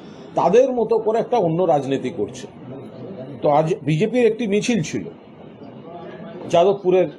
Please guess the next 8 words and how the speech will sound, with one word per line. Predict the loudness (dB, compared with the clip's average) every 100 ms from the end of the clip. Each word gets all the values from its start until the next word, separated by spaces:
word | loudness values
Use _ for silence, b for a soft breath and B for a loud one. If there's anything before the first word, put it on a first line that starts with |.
| -6
ইস্যুতে | -4 -2 2
এবং | 4 4
যাদবপুরের | 2 2 2 2 2
সামনে। | 2 -2 -4 -8 -14 -16 -20 -20 -18 -18 -18 -18 -20 -20 -20 -10 0
এবার | 6 6 6
আমাদের | 4 0 2 4 4
অভিযোগ | 4 0 2 4
আসছে, | 4 2 -4 -4 -4